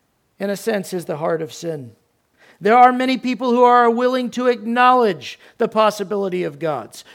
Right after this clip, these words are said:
"Oh, there could be something out there. There could be something here or there." But when it comes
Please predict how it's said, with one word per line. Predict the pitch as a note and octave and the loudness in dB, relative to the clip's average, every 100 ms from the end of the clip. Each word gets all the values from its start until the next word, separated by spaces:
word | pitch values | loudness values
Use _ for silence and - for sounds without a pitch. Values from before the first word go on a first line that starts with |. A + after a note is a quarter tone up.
| - | 0
"Oh, | C4+ C#4+ | 6 6
there | B3+ | 4
could | B3 C#4 A#3 | 0 -4 -4
be | C4 | -4
something | - B3 A3 A#3 | -2 -4 -2 -4
out | G#3+ F#3+ | -2 -2
there. | - F#3 | -4 -2
There | B3+ | -2
could | B3+ C4+ | -2 -6
be | A#3+ | -4
something | A3+ C4+ B3+ B3 A3+ | -4 -4 -4 -6 -2
here | A3 A3+ | 2 2
or | |
there." | G#3 F#3 | 2 0
But | F#3+ | -2
when | G#3 | -4
it | G#3+ - | -6 -8
comes | C4 F4 E4+ C4 | -4 -2 -2 -6